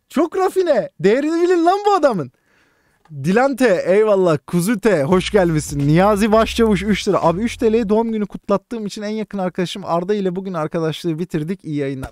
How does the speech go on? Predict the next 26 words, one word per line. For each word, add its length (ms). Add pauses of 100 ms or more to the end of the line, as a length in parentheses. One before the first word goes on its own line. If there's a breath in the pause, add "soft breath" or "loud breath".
Aga, 500
o 100
sen 280
misin? 280
Üç 240
liraya 220
doğum 220
günü 160
kutlatmıştın. 800 (600 loud breath)
Çocuk 300
kızmadı 360
mı 100
sana, 220
"Üç 240
lira 140
mı 100
lan 180
benim 240
doğum 200
günümün 340
değeri?" 300
diye? 200 (500)
Hak 220
etmişsin 460
amına 280
koyayım. 280